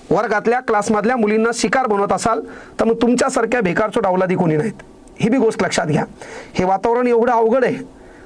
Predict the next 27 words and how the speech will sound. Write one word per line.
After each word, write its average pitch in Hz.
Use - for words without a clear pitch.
आज 208
दहावी, 196
आठवी, 233
नववीचं 233
पोरगं 214
जर 254
बॅगमध्ये 202
चाकू 226
घेऊन 240
क्लासला 262
जात 220
असेल, 233
तर 202
ही 269
उद्या 254
येणारी 240
पिढी 269
देशाचा 240
आधारस्तंभ 262
आहे, 170
देशाचं 254
स्वप्न 240
आपण 262
यांच्या 262
खांद्यावर 233
पाहिलं 240
होत, 160